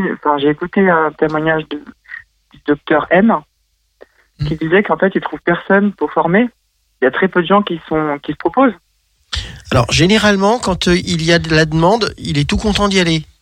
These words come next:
Speaker 3: Je sais qu'il a déjà fait, euh, des opérations, euh,
Speaker 2: Hmm.
Speaker 3: euh, bah, Nantes, juste, Rennes, je crois qu'il y est
Speaker 2: Rennes,
Speaker 3: allé.
Speaker 2: ouais, il y a le
Speaker 3: Voilà.
Speaker 2: docteur, euh, docteur Freton sur Rennes.
Speaker 3: Voilà, il y a un nouveau qui est arrivé. On vous aime
Speaker 1: Ah,
Speaker 3: beaucoup
Speaker 1: il y en a
Speaker 3: à
Speaker 1: trop
Speaker 3: Rennes.
Speaker 1: peu. Il y en a trop peu.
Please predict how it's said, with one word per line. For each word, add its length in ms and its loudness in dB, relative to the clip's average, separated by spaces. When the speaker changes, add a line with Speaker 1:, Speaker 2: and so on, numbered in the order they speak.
Speaker 3:
Je 140 2
sais 220 2
qu'il 460 2
a 80 4
déjà 180 2
fait, 200 2
euh, 120 4
des 200 2
opérations, 760 2
euh, 40 2
Speaker 2:
Hmm. 80 -4
Speaker 3:
euh, 180 2
bah, 160 2
Nantes, 240 0
juste, 360 -4
Rennes, 400 2
je 100 -2
crois 240 0
qu'il 300 2
y 20 -10
est 100 0
Speaker 2:
Rennes, 140 0
Speaker 3:
allé. 220 4
Speaker 2:
ouais, 80 -4
il 60 -6
y 60 -4
a 60 -4
le 80 -4
Speaker 3:
Voilà. 160 2
Speaker 2:
docteur, 340 -4
euh, 260 0
docteur 380 -2
Freton 400 0
sur 220 -2
Rennes. 240 0
Speaker 3:
Voilà, 240 4
il 60 2
y 40 4
a 60 4
un 40 4
nouveau 280 2
qui 140 -6
est 20 0
arrivé. 460 2
On 100 4
vous 260 2
aime 120 4
Speaker 1:
Ah, 100 4
Speaker 3:
beaucoup 340 0
Speaker 1:
il 60 4
y 0 -
en 20 4
a 60 4
Speaker 3:
à 20 2
Speaker 1:
trop 80 -2
Speaker 3:
Rennes. 120 2
Speaker 1:
peu. 180 2
Il 40 -10
y 0 -
en 80 -2
a 40 -2
trop 240 -14
peu. 140 -8